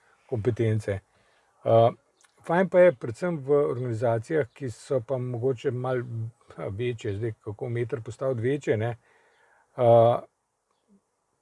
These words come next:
kjer, kjer je res mogoče bolj kritično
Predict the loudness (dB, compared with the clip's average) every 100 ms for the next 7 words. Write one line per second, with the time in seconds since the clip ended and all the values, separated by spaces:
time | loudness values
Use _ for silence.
0 | _ -2 4 4 2 _ _ _ _ 0
1 | 0 -2 -2 2 2 2 2 6 4 4
2 | -8 0 0 0 -2 -2 -2 -6 _ _
3 | _ -6 0 0 -2 -10 -8 -4 -2 -2